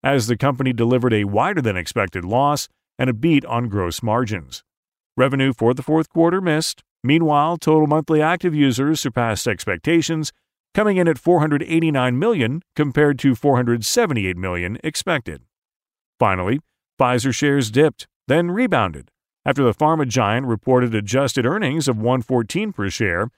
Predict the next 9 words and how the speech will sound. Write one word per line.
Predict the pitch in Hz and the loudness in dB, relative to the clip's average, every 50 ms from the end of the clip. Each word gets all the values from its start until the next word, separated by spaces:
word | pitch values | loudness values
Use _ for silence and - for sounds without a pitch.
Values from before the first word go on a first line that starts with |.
| _ _ _ _ _ - | _ _ _ _ _ -4
on | 131 139 139 | -2 -2 -2
twenty-four | - - 156 160 170 160 - - 151 147 147 | -2 -4 -2 -2 0 -2 0 0 0 0 0
point | - - 131 123 123 110 | 0 -2 -2 -2 -2 -2
two | - - 160 | -2 -2 -2
nine | 139 131 127 131 127 | 0 0 -2 -2 -2
billion | 110 113 98 95 98 104 | -2 -2 0 0 -2 -2
dollars | 98 90 85 82 78 78 82 85 80 104 | 0 0 0 0 -2 -4 -6 -6 -6 -6
in | 101 92 | -6 -6
sales. | - - 139 135 127 117 95 80 64 - - - | -6 -2 0 0 2 0 0 -2 -6 -10 -16 -16